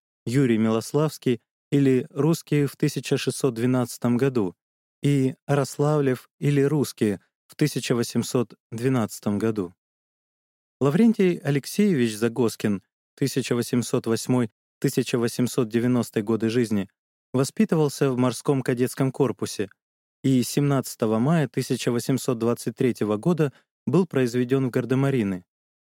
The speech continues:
В тысяча восемьсот двадцать шестом году на фрегате «Проворный» плавал до берегов Англии, и по окончанию путешествия был произведен в Мичманы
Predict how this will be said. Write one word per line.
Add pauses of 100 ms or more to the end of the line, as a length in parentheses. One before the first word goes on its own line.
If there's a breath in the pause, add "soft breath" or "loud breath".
(220)
В
тысяча
восемьсот
двадцать
шестом
году (300 soft breath)
на
фрегате
«Проворный»
плавал
до
берегов
Англии, (340)
и
по
окончанию
путешествия
был
произведен
в
Мичманы